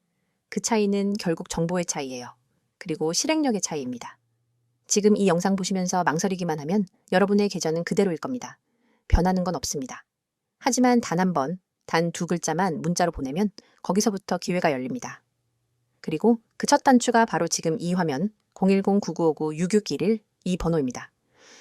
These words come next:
여기 다시 강조합니다. 문자 내용은 단순하게 급등, 급등이라고만 보내면 됩니다.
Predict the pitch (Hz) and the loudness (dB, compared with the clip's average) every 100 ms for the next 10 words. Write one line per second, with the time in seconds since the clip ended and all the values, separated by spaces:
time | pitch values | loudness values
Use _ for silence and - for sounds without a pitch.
0 | - _ - 190 185 202 156 147 127 123 | -20 _ 0 2 2 0 -2 -4 -6 -8
1 | 120 - _ _ _ _ _ _ 185 202 | -10 -16 _ _ _ _ _ _ 4 6
2 | 226 202 196 208 160 170 170 151 233 - | 6 6 2 0 -2 -2 -2 -2 -2 -4
3 | _ - 214 - 214 - _ - - 233 | _ -6 -2 4 4 2 _ -14 4 6
4 | 214 185 170 170 165 170 165 - - - | 6 4 0 0 0 0 -2 -4 -6 -8
5 | - | -14